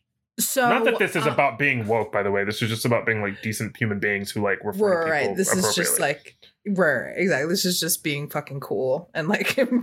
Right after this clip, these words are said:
Speaker 1: <laughs> addressing people how they wanna be addressed.
Speaker 2: Absolutely.
Speaker 1: Um,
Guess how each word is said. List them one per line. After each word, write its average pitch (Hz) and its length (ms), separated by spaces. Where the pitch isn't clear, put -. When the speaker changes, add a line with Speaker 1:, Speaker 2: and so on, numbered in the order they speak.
Speaker 1:
<laughs> - 260
addressing 175 460
people 156 340
how 151 220
they 147 180
wanna 147 240
be 95 60
addressed. - 340
Speaker 2:
Absolutely. 110 540
Speaker 1:
Um, 185 680